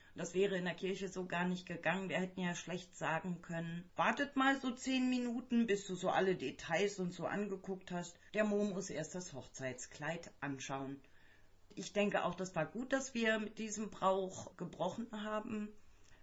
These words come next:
weil es einfach fair war. Wir haben es so gemacht, ich bin mit meiner Trauzeugin in der Kutsche gefahren. Da waren schon alle Gäste in der Kirche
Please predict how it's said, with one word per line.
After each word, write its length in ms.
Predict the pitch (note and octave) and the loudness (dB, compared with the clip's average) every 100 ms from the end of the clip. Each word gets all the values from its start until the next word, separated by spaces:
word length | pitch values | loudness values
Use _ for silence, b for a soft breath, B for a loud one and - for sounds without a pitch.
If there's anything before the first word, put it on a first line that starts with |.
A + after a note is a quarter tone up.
| - | 0
weil 160 | F3+ | 2
es 160 | C#3+ - | 2 0
einfach 380 | D3+ D#3+ C#3+ - | -2 -2 -4 -4
fair 400 | - C3 B2 A2 | -2 0 0 -2
war. 240 | G#2+ G#2+ - | -4 -6 -8
Wir 440 | F#3 A3 G#3+ G#3 | -6 4 6 6
haben 220 | G#3 F#3+ | 4 2
es 180 | G3 F#3+ | 0 -2
so 140 | G#3 G3+ | -2 0
gemacht, 320 | G3+ F#3 - | 2 2 0
ich 140 | - - | -8 -2
bin 160 | A#3+ | 2
mit 160 | A3+ G3 | 2 0
meiner 280 | F#3 G3 F#3 | 0 0 -2
Trauzeugin 1300 | - F3 F3 - F3 E3+ E3 E3+ E3 D#3+ D#3 D#3 - - - - - - _ - - - - _ | -2 -2 -2 -2 -2 0 -2 -2 -2 0 0 0 -4 -14 -18 -18 -20 -20 _ -20 -20 -20 -20 _
in 180 | - A3 | -2 0
der 160 | - F3+ | 2 0
Kutsche 540 | - F3+ F3+ G3 F#3 | 0 -2 0 0 0
gefahren. 640 | F#3 G3 F#3 F3 G#3 B3+ F4+ - - - - - | 0 -4 -2 -2 0 0 -2 -6 -20 -20 -20 -10
Da 160 | - F3+ | -4 0
waren 240 | E3+ E3+ | 2 2
schon 240 | - F3+ F3 | 0 -4 -2
alle 300 | - F3 C#3+ | 0 0 0
Gäste 400 | B2+ B2 - D#3 | -2 -4 -4 -2
in 140 | C3 | 0
der 100 | C3+ | -2
Kirche 580 | - A3 C#4 - D4 D4 | -2 -4 -4 -2 0 0